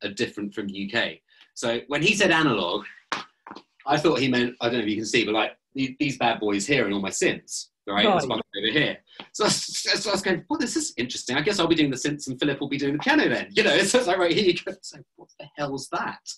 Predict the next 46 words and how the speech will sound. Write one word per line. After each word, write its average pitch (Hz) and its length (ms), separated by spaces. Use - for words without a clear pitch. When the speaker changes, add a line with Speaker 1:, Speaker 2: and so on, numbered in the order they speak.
Speaker 1:
<laughs> 208 180
It's 208 180
like, 269 120
"Well, 226 100
it's 233 160
the 202 80
weirdness." 262 400
He - 60
said, 170 220
"No, 247 160
no, 240 100
oh, 208 440
no, 226 260
I 202 60
mean 190 180
analog 190 460
as 160 180
in 139 240
nothing 143 720
digital. 120 580
I 117 80
just - 260
want 110 200
Speaker 2:
Nothing 185 80
digital, 185 300
all 180 440
Speaker 1:
I - 140
just - 140
want 131 140
normal 117 380
players, - 480
real 226 160
Speaker 2:
real 180 100
Speaker 1:
players." 175 320
Speaker 2:
instruments. 165 720
Speaker 1:
I 151 40
was 143 80
like, 170 240
"We 208 120
could 247 180
have 254 180
said - 380
that. - 180
Sorry," 214 540
you 202 80
know, 180 140